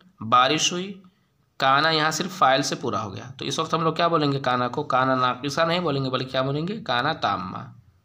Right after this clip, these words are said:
बात समझ में आ रही है? जी। तो कल हम लोगों को क्या करना है, ये जो सत्रह अफ़आल दिए गए हैं, इनमें से हर एक की दो दो मिसालें लिख करके लानी हैं।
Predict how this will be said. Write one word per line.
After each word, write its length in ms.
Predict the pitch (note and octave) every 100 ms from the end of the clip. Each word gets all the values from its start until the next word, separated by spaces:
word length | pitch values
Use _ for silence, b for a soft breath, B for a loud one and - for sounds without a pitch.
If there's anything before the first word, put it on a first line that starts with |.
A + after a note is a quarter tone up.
| _ -
बात 140 | C3
समझ 140 | D#3+
में 140 | D#3 F#3
आ 40 |
रही 160 | G3 E3+
है? 200 | G3 - -
जी। 300 | A2+ A2 - b b b b _
तो 80 | C3+
कल 140 | F3
हम 140 | E3+ E3+
लोगों 180 | E3+ E3
को 80 |
क्या 160 | - C#3+
करना 300 | C#3 A#2+ A2+
है, 220 | B2 D#3 - b b b _ -
ये 140 | C3 C3
जो 360 | C#3 C3 -
सत्रह 340 | A2 C3 C3+ C3+
अफ़आल 440 | A#2+ A#2+ A#2+ C3
दिए 220 | A#2+ C#3+
गए 140 | C#3 A#2+
हैं, 200 | C3+ D3+
इनमें 300 | C3+ A#2+ A#2+
से 140 | A#2+ C#3
हर 160 | A#2+
एक 300 | A#2 C#3 C#3
की 100 | D#3
दो 200 | C3 B2 A#2+
दो 160 | C3+
मिसालें 360 | C3+ A#2+ A2 C3
लिख 160 | C3+ C3+
करके 260 | A2 D3
लानी 260 | B2 F#2 E2
हैं। 180 | A2+